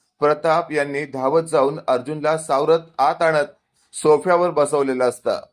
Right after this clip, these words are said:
अर्जुन म्हणत असतो, "बाबा, बाबा काय नाही झालं मला, काळजी करू नका, थोडंसंच लागलंय मला." त्यावर प्रताप म्हणत असतात, "अरे काय बोलतोयस तू? थोडंसंच लागलंय? अरे कपाळामधनं रक्त वाहतंय तुझ्या,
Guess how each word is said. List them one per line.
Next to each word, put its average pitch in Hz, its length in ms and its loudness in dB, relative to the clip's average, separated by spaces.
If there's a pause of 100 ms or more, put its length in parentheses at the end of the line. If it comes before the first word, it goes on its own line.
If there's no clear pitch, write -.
(640)
अर्जुन 120 280 -2
म्हणत 131 240 -2
असतो, 113 480 -6 (220)
"बाबा, 117 380 2 (520)
बाबा 127 220 4
काय 143 280 0
नाही 170 140 0
झालं 151 220 0
मला, 127 220 0
काळजी 139 340 -2
करू 156 180 -6
नका, 170 340 -2 (480)
थोडंसंच 175 480 0
लागलंय 151 360 0
मला." 127 300 0 (680)
त्यावर 170 260 2
प्रताप 160 640 0
म्हणत 156 220 -4
असतात, 139 500 0 (140)
"अरे 143 240 2
काय 160 380 -2
बोलतोयस 175 460 -4
तू? 156 360 -2 (400)
थोडंसंच 170 400 2
लागलंय? 185 420 0 (440)
अरे 170 240 2
कपाळामधनं 180 760 2
रक्त 165 280 0
वाहतंय 185 360 4
तुझ्या, 185 400 0